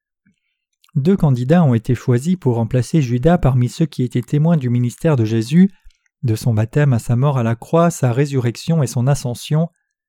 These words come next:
En d'autres termes, seuls ceux qui croyaient que Jésus avait porté tous les péchés de ce monde en étant baptisé, mourant à la croix, ressuscitant des morts après trois jours, et montant dans le royaume des cieux,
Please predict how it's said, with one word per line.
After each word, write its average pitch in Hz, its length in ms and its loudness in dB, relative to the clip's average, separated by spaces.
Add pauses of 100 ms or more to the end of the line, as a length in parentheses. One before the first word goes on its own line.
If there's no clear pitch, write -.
(560)
En 127 120 0
d'autres 117 300 0
termes, 117 380 -2
seuls 117 260 -2
ceux 127 200 -2
qui 123 160 -6
croyaient 131 400 -2
que 131 120 0
Jésus 123 380 -2
avait 120 160 2
porté 127 340 -2
tous 170 220 0
les 160 100 2
péchés 156 300 0
de 147 100 -4
ce - 160 -4
monde 151 280 0
en 127 100 0
étant 117 280 -4
baptisé, 147 600 0 (500)
mourant 117 320 0
à 127 140 0
la 120 140 2
croix, 165 340 2
ressuscitant 135 580 -2
des 120 100 2
morts 120 220 0
après 113 220 -4
trois 139 240 -2
jours, 156 300 2 (580)
et 147 100 2
montant 165 380 2
dans 143 100 2
le 127 80 2
royaume 147 320 2
des 127 120 2
cieux, 190 360 2